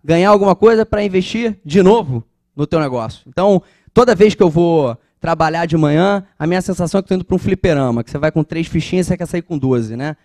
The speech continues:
Aí eu saio com doze, compro mais vinte e quatro. Eu quero jogar, eu quero brincar, eu quero me divertir. Então, enfim, eu acho que essa dinâmica, ela é muito salutar no ambiente profissional.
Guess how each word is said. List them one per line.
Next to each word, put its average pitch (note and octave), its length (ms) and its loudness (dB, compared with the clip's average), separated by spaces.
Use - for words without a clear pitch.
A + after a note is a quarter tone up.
Aí C#3 80 -12
eu D3+ 40 -12
saio F3 160 -8
com F#3 140 -2
doze, F#3 400 -4
compro E3+ 240 -4
mais E3 160 -2
vinte F3 140 -8
e - 40 -20
quatro. C3+ 300 -8
Eu B2+ 40 -10
quero E3 180 -12
jogar, C3+ 400 -6
eu B2 100 -6
quero E3+ 180 -2
brincar, E3+ 320 -4
eu C3+ 80 -2
quero D#3+ 180 -6
me E3+ 80 -8
divertir. D3+ 520 -8
Então, E3 420 -2
enfim, D#3+ 180 -4
eu C#3+ 80 6
acho D3 120 2
que - 60 -8
essa E3+ 140 -8
dinâmica, D#3 320 -8
ela E3 80 0
é - 20 2
muito E3 200 0
salutar D3+ 560 -2
no C#3 80 -4
ambiente C#3+ 240 -6
profissional. A#2 560 -10